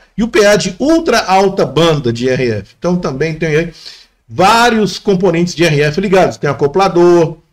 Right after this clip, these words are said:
tem o seletor de cinco G, então tem dois P As aqui também na parte de R F, P A de banda alta e o P A de ultra alta banda. E esses P As também são alimentados pelo mesmo C I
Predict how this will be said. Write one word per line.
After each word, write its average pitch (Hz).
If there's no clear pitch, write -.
tem 160
o 156
seletor 147
de 143
cinco 170
G, 165
então 196
tem 214
dois 220
P 226
As 180
aqui 175
também 156
na 156
parte 147
de 170
R 143
F, 123
P 196
A 156
de 139
banda 165
alta 180
e 185
o 196
P 180
A 160
de 165
ultra 180
alta 156
banda. 113
E 180
esses 254
P 226
As 202
também 214
são 247
alimentados 202
pelo 196
mesmo 202
C 240
I 180